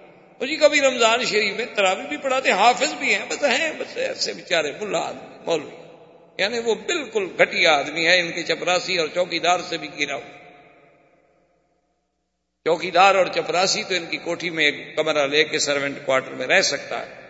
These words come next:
وہ مولوی نہیں رہ سکتا۔ وہ اپنا مسجد میں سوئے، چونکہ اس نے جھاڑو بھی تو دینا ہے نا مسجد میں۔ تو وہ اذان بھی کہنی ہے، پھر پانی بھی بیچارے نے بھرنا ہے غسل خانے میں،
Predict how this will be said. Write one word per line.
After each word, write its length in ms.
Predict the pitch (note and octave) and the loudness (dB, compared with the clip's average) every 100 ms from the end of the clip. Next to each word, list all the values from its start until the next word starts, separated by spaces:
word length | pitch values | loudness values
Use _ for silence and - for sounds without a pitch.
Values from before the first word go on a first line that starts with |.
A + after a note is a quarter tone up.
| - | -10
وہ 80 | C3+ | -6
مولوی 320 | C3+ E3 F3 | 0 2 2
نہیں 120 | F3+ G3 | -2 -4
رہ 120 | C#3+ | -6
سکتا۔ 300 | - - - - - - - - _ _ _ _ _ | -10 -18 -20 -20 -20 -20 -20 -20 _ _ _ _ _
وہ 80 | A#3+ | 2
اپنا 260 | G#3 - | 2 0
مسجد 360 | D#3+ F3 D3+ F3+ | -4 -2 0 -2
میں 140 | E3+ | -2
سوئے، 240 | D#3+ D#3+ G3+ | -4 -4 -4
چونکہ 240 | G3 F#3+ | -4 -4
اس 100 | F3+ | -4
نے 80 | E3 | -2
جھاڑو 300 | D3 D3+ F3+ | 2 2 0
بھی 100 | G#3 | -2
تو 100 | F#3+ | -4
دینا 320 | D#3+ D#3 C3+ | 0 0 0
ہے 40 | C3+ | -4
نا 100 | F#3 | -4
مسجد 220 | G#3 C3 | -4 -6
میں۔ 320 | C3+ - - - - - | -10 -14 -20 -20 -20 -10
تو 80 | E3+ | -6
وہ 140 | D#3+ D3+ | 2 4
اذان 340 | D3+ D#3 D3+ | 6 4 2
بھی 120 | D3+ | -2
کہنی 400 | C#3+ D3+ C#3+ C#3 | 0 0 0 0
ہے، 140 | C#3+ D3 - - - | 0 -2 -6 -16 0
پھر 140 | E3 | 0
پانی 400 | D#3 D#3 E3 F3+ | 2 4 4 2
بھی 120 | E3+ | -2
بیچارے 360 | E3+ D3+ D#3 D#3 | -6 0 2 2
نے 140 | D3+ | 0
بھرنا 400 | C#3+ C#3+ D3 D3 | 0 0 2 2
ہے 60 | C#3+ | 4
غسل 300 | C#3 C#3 C#3 | 2 -2 -6
خانے 320 | C#3+ C#3 C#3 | -2 -2 -2
میں، 120 | C#3+ | -4